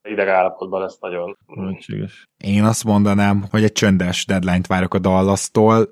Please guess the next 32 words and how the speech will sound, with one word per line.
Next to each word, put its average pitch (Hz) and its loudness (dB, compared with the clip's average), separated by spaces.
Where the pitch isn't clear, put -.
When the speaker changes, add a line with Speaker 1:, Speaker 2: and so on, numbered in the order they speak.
Speaker 3:
az 104 0
nagyon 101 4
kétségbeesett 87 -4
lenne, 87 0
ha 87 2
ők 87 -2
mozognának. 87 -2
Speaker 1:
Oké, 180 2
nyilván 180 4
a, 175 4
a - 6
Lavin 165 4
dologba 151 4
beleszállhatnak, 113 2
de 127 2
Zoli, 135 0
ti 135 -6
attól 127 -2
rosszul 107 -2
vagytok. 101 -10
Speaker 2:
Oh. 110 2
Speaker 1:
Most 180 2
én 151 2
annál 143 2
nem 135 2
látok 110 0
jobbat. 101 -4
Nyilván 127 2
nyáron 110 2
lenne 104 -4
annál 104 -6
jobb. 98 -8